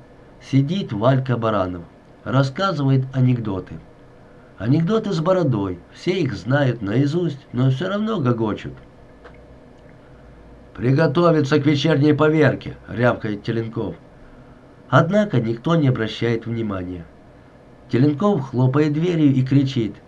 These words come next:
"Четырнадцатая, выходи строиться!"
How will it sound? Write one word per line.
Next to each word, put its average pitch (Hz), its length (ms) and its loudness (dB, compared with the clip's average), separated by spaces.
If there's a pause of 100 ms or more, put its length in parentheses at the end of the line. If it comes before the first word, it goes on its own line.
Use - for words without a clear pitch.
(480)
"Четырнадцатая, 170 1040 2
выходи 202 560 0
строиться!" 131 920 0